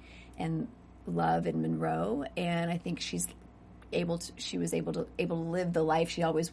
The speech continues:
wanted to live and never thought she deserved to live. And I think it's totally justifiable that she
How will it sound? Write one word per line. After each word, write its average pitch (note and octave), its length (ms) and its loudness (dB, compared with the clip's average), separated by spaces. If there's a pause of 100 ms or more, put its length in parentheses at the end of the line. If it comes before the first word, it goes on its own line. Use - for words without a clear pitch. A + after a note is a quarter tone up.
wanted E3+ 320 2
to F3 80 -2
live E3+ 260 2
and D#3 260 0
never E3 280 0
thought - 240 -2
she - 120 -4
deserved E3 500 4
to E3+ 100 -4
live. D3+ 340 4
And D3 80 0
I D3 80 2
think D3+ 440 -2
it's - 280 -6
totally E3 300 -2
justifiable C#3 760 -4
that - 140 -8
she B2+ 380 -4